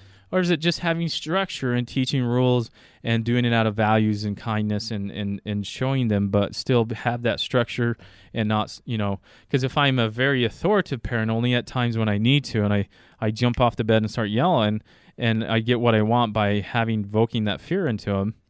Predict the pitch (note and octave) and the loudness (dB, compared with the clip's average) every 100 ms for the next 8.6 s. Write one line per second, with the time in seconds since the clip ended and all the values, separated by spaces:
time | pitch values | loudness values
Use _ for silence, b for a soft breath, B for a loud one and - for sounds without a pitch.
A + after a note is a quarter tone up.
0 | _ - C3+ C#3+ C3+ A#2 B2 A#2 B2+ C3+ | _ -6 -4 -2 -4 -4 -4 -4 -4 -6
1 | - A#2 A2+ A2+ A#2+ A#2+ - - A2 A2 | -8 -4 -2 -2 -2 -2 -4 -6 -6 -6
2 | G#2 G2 G2+ - C#3+ - G2+ G2+ F2+ A#2 | -4 -4 -6 -6 -6 -4 -4 -4 -2 -2
3 | B2 B B B B2+ B2+ E3 E3+ C#3 C#3+ | -2 B B B 2 4 6 2 2 0
4 | E3 C3+ B2+ C3+ C3+ B2 A#2+ A#2+ - A#2+ | 0 4 4 4 0 -2 0 -2 0 2
5 | A2 A2+ A#2 G#2+ G2 F#2+ G2 F#3 - - | 2 2 0 0 0 0 -2 -2 -8 -10
6 | G#2+ G2+ G#2+ G#2 G2 - G#2+ A#2+ - F3 | -10 -8 -12 -10 -10 -8 -6 -6 -4 -6
7 | D3 A#2+ A2+ A2+ A2 A2+ A2 A2 A2+ A#2+ | -4 -4 -4 -6 -4 -4 -4 -4 -4 -4
8 | C#3 D#3+ B3 F#3+ G#2+ A2 | -4 -4 -4 -2 -2 -2